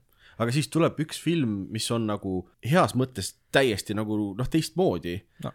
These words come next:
Speaker 2: no
Speaker 1: Aga sa kohe said aru, et see on teistmoodi ja näiteks mina väga nautisin jällegi seda.
Speaker 2: Jah.
Speaker 1: Et
Speaker 2: Et see ongi see, et, et nad aeg-ajalt ikkagi, äh, võtavad mingi, mingi lavastaja või inimesi, kellel on,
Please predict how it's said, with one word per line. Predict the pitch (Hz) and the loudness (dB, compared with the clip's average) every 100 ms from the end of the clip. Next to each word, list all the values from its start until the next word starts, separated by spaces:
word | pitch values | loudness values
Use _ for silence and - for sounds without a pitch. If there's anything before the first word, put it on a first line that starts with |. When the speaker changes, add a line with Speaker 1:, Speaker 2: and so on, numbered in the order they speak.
| - | -6
Speaker 2:
no | 143 | -2
Speaker 1:
Aga | 123 | 0
sa | 127 | 2
kohe | 131 175 117 | 4 4 6
said | 147 131 | 4 4
aru, | 127 202 147 101 | 6 6 6 4
et | |
see | - 120 | 2 2
on | |
teistmoodi | 120 - 120 107 107 | 2 0 0 2 2
ja | |
näiteks | 107 107 - | 0 -2 -2
mina | 127 123 | 0 2
väga | 127 151 | 2 2
nautisin | 101 95 - 87 82 | 0 0 -4 -8 -6
jällegi | 82 82 78 | -4 -6 -8
seda. | 90 85 92 | -8 -8 -8
Speaker 2:
Jah. | 104 127 143 | -8 -10 -12
Speaker 1:
Et | 87 - _ - | -14 -16 _ -8
Speaker 2:
Et | 127 | -4
see | 143 147 | 0 0
ongi | 131 117 | 0 -2
see, | 131 | -2
et, | 120 - | -2 -6
et | 113 | -6
nad | 107 | -2
aeg-ajalt | 123 135 113 104 104 | 0 0 -2 -4 -6
ikkagi, | 120 117 107 107 110 - _ _ _ - | -8 -6 -8 -8 -10 -12 _ _ _ -16
äh, | 117 104 104 101 | -12 -10 -10 -6
võtavad | 123 127 117 107 110 | -6 -4 -4 -4 -6
mingi, | 107 107 110 107 107 107 101 107 104 110 _ _ - | -8 -8 -8 -8 -8 -10 -12 -14 -14 -20 _ _ -14
mingi | 127 123 117 104 104 104 | -8 -8 -8 -10 -10 -6
lavastaja | 147 151 - - 104 101 | -4 -4 -8 -10 -8 -8
või | 104 | -6
inimesi, | 131 123 104 107 | -4 -4 -6 -10
kellel | 107 104 107 | -10 -10 -10
on, | 107 107 | -12 -14